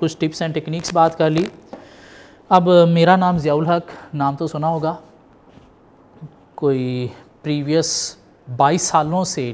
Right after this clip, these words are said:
टीचिंग के साथ एसोसिएटेड हूँ मैं। आईसीएईडब्ल्यू से चार्टर्ड अकाउंटेंट हूँ मैं,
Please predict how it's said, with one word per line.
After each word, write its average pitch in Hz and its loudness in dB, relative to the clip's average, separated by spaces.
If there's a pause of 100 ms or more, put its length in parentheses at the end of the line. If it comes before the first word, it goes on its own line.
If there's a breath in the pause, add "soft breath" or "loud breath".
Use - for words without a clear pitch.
टीचिंग 143 -8
के 151 -4
साथ 143 -2
एसोसिएटेड 143 -6
हूँ 151 -8
मैं। 151 -8 (2500 soft breath)
आईसीएईडब्ल्यू 147 -4
से 156 -6
चार्टर्ड 143 -4
अकाउंटेंट 139 -4
हूँ 156 -6
मैं, 143 -8